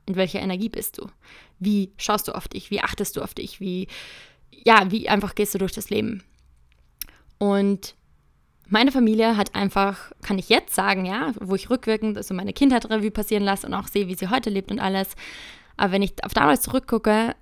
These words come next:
sie haben ihren Solarplexus total ungesund gelebt. Das heißt, ich war laufend diesen Wellen ausgesetzt, sowieso, wenn du umgeben bist von Personen mit emotionaler Autorität. Das ist einfach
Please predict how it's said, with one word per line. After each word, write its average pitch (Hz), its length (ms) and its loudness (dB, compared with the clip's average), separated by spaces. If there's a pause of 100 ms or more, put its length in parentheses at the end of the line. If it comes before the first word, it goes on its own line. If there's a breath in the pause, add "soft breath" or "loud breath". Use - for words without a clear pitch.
(220)
sie 196 180 2
haben 262 180 6
ihren 214 180 4
Solarplexus 208 680 0
total 202 460 -4
ungesund 196 460 0
gelebt. - 520 -4
Das - 160 -6
heißt, 202 180 -2
ich - 140 -12
war 185 280 -4
laufend 330 680 4 (520)
diesen 202 220 2
Wellen 190 260 4
ausgesetzt, - 800 -4 (160)
sowieso, 180 680 -2
wenn 196 180 -2
du 180 260 -2
umgeben 185 380 2
bist 214 220 -4
von 185 120 -4
Personen 190 400 0
mit - 160 -6
emotionaler 185 540 -4
Autorität. 190 600 -4
Das - 140 -4
ist - 120 -10
einfach 180 340 -6